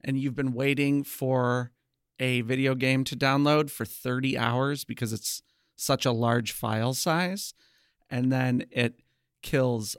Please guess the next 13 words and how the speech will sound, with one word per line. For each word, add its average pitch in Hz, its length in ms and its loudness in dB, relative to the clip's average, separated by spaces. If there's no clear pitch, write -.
all 120 560 0
of 107 140 -8
the 117 80 -6
progress 127 520 -2
you've 170 120 -8
made 190 400 -2
and 120 300 0
you 117 80 0
have 117 100 -2
to 120 80 -10
start 147 300 2
over 160 260 2
again. 127 320 -8